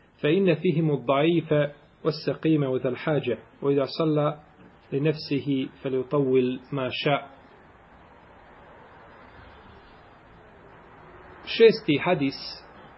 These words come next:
u ovom poglavlju kaže,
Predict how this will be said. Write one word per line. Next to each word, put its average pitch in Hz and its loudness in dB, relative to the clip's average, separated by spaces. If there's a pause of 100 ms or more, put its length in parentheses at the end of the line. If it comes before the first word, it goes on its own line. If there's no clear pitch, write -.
(1400)
u 165 -4 (100)
ovom 165 2
poglavlju 151 2 (120)
kaže, 139 2